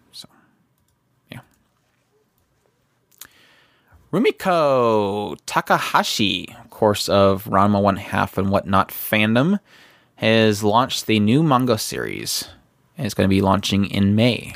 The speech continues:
So, if you're a big Rumiko Takahashi fan, her recent title is gonna be coming out here soon. Cool stuff. I don't know if they have the title for it. Let me see. Titled M A O, Mao.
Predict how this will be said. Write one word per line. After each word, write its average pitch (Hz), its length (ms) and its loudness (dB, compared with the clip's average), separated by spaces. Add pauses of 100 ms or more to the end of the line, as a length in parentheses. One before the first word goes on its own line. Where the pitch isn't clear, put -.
(160)
So, - 380 -8 (1000)
if - 200 -10
you're 98 140 4
a 90 40 -2
big 95 320 0 (220)
Rumiko 95 640 -2 (140)
Takahashi - 640 -8
fan, 147 440 -2 (140)
her 107 500 2 (220)
recent - 360 -4
title 120 320 -2
is 120 100 -4
gonna 123 180 0
be 127 220 2
coming 139 280 -4
out 156 80 -6
here 156 120 -2
soon. 269 280 -6 (1000)
Cool - 140 -16
stuff. - 320 -16 (680)
I 127 60 -6
don't 139 60 -4
know 151 60 -2
if 151 60 -10
they 147 80 -6
have 123 240 -4
the 131 80 -2
title - 380 -6
for - 280 -16
it. - 220 -14
Let - 80 -10
me 120 80 0
see. 131 720 -4 (1500)
Titled 101 320 -6 (200)
M 120 140 0
A 117 200 0
O, 95 280 -2
Mao. 107 300 -4